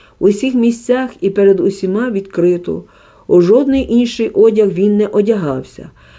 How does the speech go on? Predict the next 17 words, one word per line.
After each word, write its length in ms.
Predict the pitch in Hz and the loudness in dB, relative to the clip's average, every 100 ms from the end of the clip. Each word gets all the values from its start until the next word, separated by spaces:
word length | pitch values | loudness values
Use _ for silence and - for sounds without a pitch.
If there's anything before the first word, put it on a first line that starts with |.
| - | -12
в 80 | 151 | -6
жодній 440 | 165 196 254 285 285 | 2 4 4 2 -2
окремій 440 | 269 254 277 269 | 0 0 0 -2
кімнаті 560 | 240 226 196 220 233 220 | -4 -2 -2 -2 -2 -4
не 120 | 220 | -4
ховався. 720 | 214 202 139 131 131 - 156 - _ _ _ _ | -2 -2 -2 -6 -8 -12 -16 -18 _ _ _ _
Тоді, 280 | 156 180 254 | -2 0 0
коли 300 | 240 214 208 | 2 2 4
він 240 | 214 226 - | 2 0 0
учив 440 | 175 - 214 190 | -4 0 0 2
народ, 420 | 165 147 190 269 - - - - | 0 0 -2 -2 -8 -20 -16 -6
усе 320 | 240 - 320 | -6 -4 -2
робив 380 | 269 208 226 190 | 0 0 0 -2
відкрито, 720 | 202 - 156 143 135 165 - | -6 -6 -2 -2 -2 -12 -8
переконливо 920 | 202 247 262 - 180 147 131 127 101 - | -2 -2 -2 -4 -2 -2 -4 -6 -8 -8
і 80 | 208 | -4
зрозуміло, 840 | 208 196 170 165 202 254 190 - | 0 0 0 -2 -2 -2 -4 -6